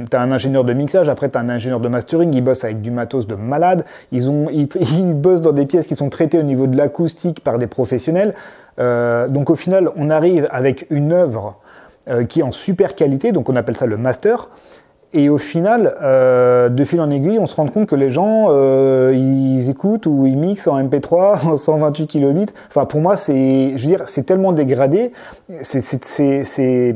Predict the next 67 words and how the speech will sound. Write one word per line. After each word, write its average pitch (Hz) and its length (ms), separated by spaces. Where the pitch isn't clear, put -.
c'est - 160
une 131 120
insulte, 165 340
en 131 100
fait. 120 240
Le 143 140
M 127 120
P 131 140
trois, 220 220
c'est 165 140
une 135 120
insulte 139 380
aux 143 60
producteurs, 131 480
aux 139 160
ingénieurs 127 320
de 123 80
mixage, 131 400
aux 120 160
ingénieurs 131 280
de 123 100
mastering 120 380
qui - 120
ont 123 80
fait 180 120
leur 151 240
taf 170 280
de 127 80
manière 139 300
extrêmement 139 420
fine, 175 420
extrêmement 143 480
précise. 170 680
Le 127 140
M 127 80
P 139 120
trois, 220 200
en 185 80
fait, 202 160
c'est, 123 280
enfin, 127 240
c'est - 160
juste 170 160
de 160 60
la 156 120
merde. 156 280
Le 135 140
seul 214 180
avantage 156 440
du 131 100
M 127 120
P 151 120
trois, 214 200
c'est - 140
que - 60
ça 151 100
prend 175 160
moins 151 160
de 147 60
place, 156 320
mais 123 80
pour 123 160
moi, 185 100
c'est 185 160
pas 170 120
un 170 100
argument. 139 480